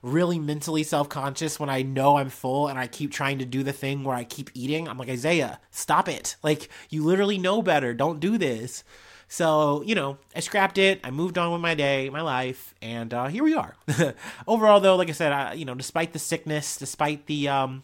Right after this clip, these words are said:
you know, my gluttony or lack of gluttony, uh, we're doing good. I'm feeling overall all right mentally. I will say, maybe this is me being a little too personal for the audience, but, like, I had a, a moment at work, and this happens to me, you know,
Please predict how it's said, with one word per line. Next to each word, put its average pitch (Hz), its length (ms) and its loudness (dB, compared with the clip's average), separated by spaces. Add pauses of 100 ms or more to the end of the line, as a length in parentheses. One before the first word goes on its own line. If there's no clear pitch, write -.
(720)
you 143 100 -2
know, 170 320 -2
my 135 140 0
gluttony 143 640 -2
or 131 100 -2
lack 135 220 -4
of 135 120 -4
gluttony, 139 460 -6 (440)
uh, 202 120 -2
we're 240 100 -4
doing 302 180 2
good. 160 260 2
I'm - 80 -12
feeling 208 260 -2
overall 180 360 4
all 160 100 6
right 160 200 4
mentally. 156 440 -2 (260)
I - 60 -4
will 240 180 2
say, 214 360 4
maybe 170 200 -2
this 156 160 -2
is 151 60 -4
me 165 160 -2
being 151 200 -4
a 143 40 -6
little 139 180 -6
too - 260 -6
personal 135 680 -8
for 165 160 -2
the 139 120 -4
audience, 127 460 -4
but, 170 160 0
like, 156 200 -2 (440)
I 160 60 0
had 196 280 4
a, 175 360 6
a 160 40 -2
moment 175 340 2
at 143 120 -2
work, 139 440 0
and 139 120 -8
this 147 140 -4
happens 147 340 0
to 131 100 -6
me, 127 280 -4
you 160 120 -4
know, 127 300 -2